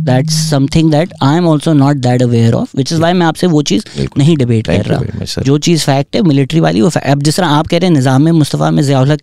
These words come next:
Speaker 1: पीछे
Speaker 2: फिर
Speaker 1: नहीं
Speaker 2: तुम
Speaker 1: थे।
Speaker 2: वहीं पर आ गए यार,
Speaker 1: मैं, मैं
Speaker 2: क्या
Speaker 1: सिर्फ
Speaker 2: बात
Speaker 1: ये कह रहा हूँ सर, आपको वो कैविएट दे रहा हूँ।
Speaker 2: हाँ।
Speaker 1: वहाँ हमारी एक डिसएग्रीमेंट है on history,
Speaker 2: चलो,
Speaker 1: on
Speaker 2: ठीक।
Speaker 1: how we view history।
Speaker 2: चलो, ठीक है।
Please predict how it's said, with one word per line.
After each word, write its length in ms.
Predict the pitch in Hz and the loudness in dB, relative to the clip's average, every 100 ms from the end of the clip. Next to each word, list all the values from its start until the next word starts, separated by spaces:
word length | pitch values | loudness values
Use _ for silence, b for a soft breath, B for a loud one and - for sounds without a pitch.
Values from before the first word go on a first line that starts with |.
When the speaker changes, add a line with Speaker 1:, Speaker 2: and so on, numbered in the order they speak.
| - | -2
Speaker 1:
पीछे 200 | 135 123 | -2 0
Speaker 2:
फिर 80 | |
Speaker 1:
नहीं 100 | 98 | 0
Speaker 2:
तुम 80 | 104 | 0
Speaker 1:
थे। 40 | 104 | 0
Speaker 2:
वहीं 100 | 104 | 0
पर 120 | 104 | 0
आ 80 | 110 | 0
गए 200 | 120 120 | 0 0
यार, 80 | |
Speaker 1:
मैं, 160 | 170 262 | 0 2
मैं 20 | |
Speaker 2:
क्या 100 | 262 | 0
Speaker 1:
सिर्फ 140 | 262 269 | 0 0
Speaker 2:
बात 100 | 226 | 0
Speaker 1:
ये 140 | 233 | 0
कह 180 | - 160 | 0 0
रहा 60 | |
हूँ 60 | - | 0
सर, 120 | 156 | 0
आपको 220 | 185 196 | 0 2
वो 100 | 202 | 0
कैविएट 420 | 196 160 156 208 165 | 2 0 2 0 2
दे 160 | 135 | 0
रहा 100 | 131 | 0
हूँ। 80 | 196 - | -2 -6
Speaker 2:
हाँ। 360 | - 87 - | -4 -4 -2
Speaker 1:
वहाँ 280 | 113 165 220 | 0 0 2
हमारी 300 | 185 165 185 | 2 0 0
एक 120 | 233 | 0
डिसएग्रीमेंट 720 | 143 127 160 139 143 196 190 131 | -2 0 0 0 2 2 0 0
है 60 | |
on 140 | 131 117 | 2 2
history, 420 | 117 120 - - | 2 0 -4 -8
Speaker 2:
चलो, 200 | - - | -6 -4
Speaker 1:
on 120 | - | -2
Speaker 2:
ठीक। 80 | 151 | 0
Speaker 1:
how 180 | 147 156 | 0 0
we 180 | 160 151 | 2 2
view 180 | 143 | 2
history। 300 | 135 123 - | 2 0 -2
Speaker 2:
चलो, 180 | - 64 | -4 -4
ठीक 200 | - - | -6 -10
है। 60 | - | -14